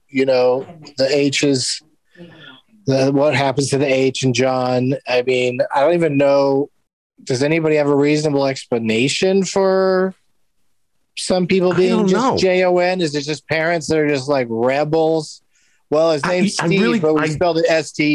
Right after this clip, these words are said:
Speaker 1: E V. Well, that's Stev, you dummy.
Speaker 2: I,
Speaker 1: Like,
Speaker 2: yeah,
Speaker 1: that kind of
Speaker 2: Stephen,
Speaker 1: thing.
Speaker 2: Stefan, Ste-,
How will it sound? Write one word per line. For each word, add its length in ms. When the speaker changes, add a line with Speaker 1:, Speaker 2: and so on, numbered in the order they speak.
Speaker 1:
E 20
V. 240
Well, 140
that's 440
Stev, 380
you 140
dummy. 580
Speaker 2:
I, 220
Speaker 1:
Like, 160
Speaker 2:
yeah, 200
Speaker 1:
that 40
kind 60
of 40
Speaker 2:
Stephen, 400
Speaker 1:
thing. 160
Speaker 2:
Stefan, 580
Ste-, 760